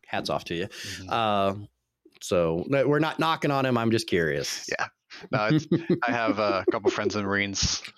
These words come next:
Speaker 2: former Marines, and I, I have a lot of veteran friends. I tried to join the military, but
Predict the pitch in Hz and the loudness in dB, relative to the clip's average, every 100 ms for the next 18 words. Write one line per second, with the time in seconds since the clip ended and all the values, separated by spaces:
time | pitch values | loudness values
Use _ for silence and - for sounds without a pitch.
0 | - 107 101 98 98 95 98 98 98 98 | -2 0 0 0 0 0 0 -2 -4 -4
1 | 92 92 - - 92 - 107 113 104 101 | -6 -10 -14 -6 -6 -2 -2 0 2 2
2 | 95 98 95 92 92 95 90 95 92 113 | 0 -2 -2 -4 -2 -2 0 -2 0 -2
3 | 95 104 95 95 92 90 95 90 95 | -2 -2 -2 0 0 0 -2 0 -2